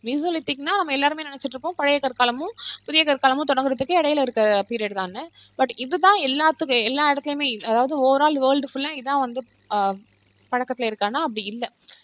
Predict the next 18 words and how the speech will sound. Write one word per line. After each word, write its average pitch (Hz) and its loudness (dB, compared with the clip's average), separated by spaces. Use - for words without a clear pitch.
என்ன 285 -6
காரணம்னா, 247 4
இந்த 339 -2
Mesolithic 311 -2
age 269 0
அப்படிங்கிறது 240 -2
பாத்தீங்கன்னா, 190 -6
ஒரு 240 -6
பத்தாயிரம் 330 0
பி 269 -2
சில 262 0
இருந்து 240 -4
எட்டாயிரம் 294 2
பி 254 -2
சி 254 -2
வரைக்கும் 254 -2
vary 247 2
ஆகும். 196 -6